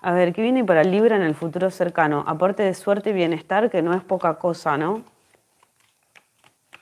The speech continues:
A ver, ¿qué más sale? El jardín. Eventos.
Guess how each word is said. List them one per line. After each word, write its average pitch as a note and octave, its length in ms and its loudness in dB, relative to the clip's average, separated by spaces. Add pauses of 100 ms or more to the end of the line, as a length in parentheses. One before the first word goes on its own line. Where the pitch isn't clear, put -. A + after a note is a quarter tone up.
(3000)
A C3+ 120 -14
ver, C3 180 -6
¿qué C#3 80 -6
más C3+ 180 -6
sale? E3+ 320 -4 (1300)
El G3+ 160 -4
jardín. D3+ 760 -4 (800)
Eventos. C#3 960 -4